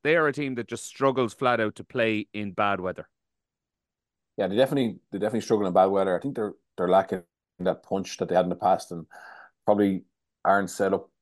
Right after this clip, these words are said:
Speaker 2: in the way previous Munster teams were to play the percentages, um, and, and grind teams down. So they,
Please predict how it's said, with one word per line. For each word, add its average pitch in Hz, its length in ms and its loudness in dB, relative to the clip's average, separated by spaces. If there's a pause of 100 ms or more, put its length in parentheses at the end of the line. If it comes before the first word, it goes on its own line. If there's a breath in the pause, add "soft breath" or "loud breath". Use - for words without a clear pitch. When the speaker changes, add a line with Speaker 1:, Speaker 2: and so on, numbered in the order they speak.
(560)
Speaker 2:
in 92 180 -4
the 90 80 -4
way 92 300 4
previous 101 520 -2
Munster 95 260 -8
teams 92 340 -6
were 90 260 2
to - 120 -16
play 98 200 0
the 92 60 0
percentages, 95 840 -4
um, 92 680 0
and, 87 420 -4
and 90 160 -6
grind 95 300 0
teams 90 260 -4
down. 95 440 0
So 90 180 -4
they, 92 180 -2